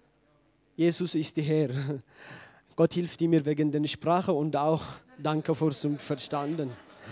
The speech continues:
Auch das ist ein Wunder. Für mich ein Wunder, zu euch predige ein Deutsch, das ist ein Wunder. Dieser Mut ist nicht von Kopf, das ist von Gott.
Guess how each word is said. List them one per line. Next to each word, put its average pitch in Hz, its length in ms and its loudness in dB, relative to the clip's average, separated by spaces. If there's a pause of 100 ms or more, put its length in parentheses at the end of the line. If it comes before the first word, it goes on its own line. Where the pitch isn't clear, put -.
(640)
Auch 185 240 8
das 220 180 8
ist 247 200 4
ein 208 240 8
Wunder. 175 380 6
Für 185 200 -8
mich 233 300 -8
ein 180 240 2
Wunder, 180 260 6
zu 165 220 2
euch 185 380 4
predige 160 460 2
ein 143 240 -2
Deutsch, 170 180 0
das 151 160 -2
ist 175 200 -4
ein 147 280 -2
Wunder. 139 320 -2 (160)
Dieser 185 240 2
Mut 180 280 4
ist 190 220 -4
nicht 160 440 -4 (240)
von 160 420 2
Kopf, 190 320 4
das 147 200 -6
ist 147 240 -2
von 139 240 -2
Gott. - 360 -6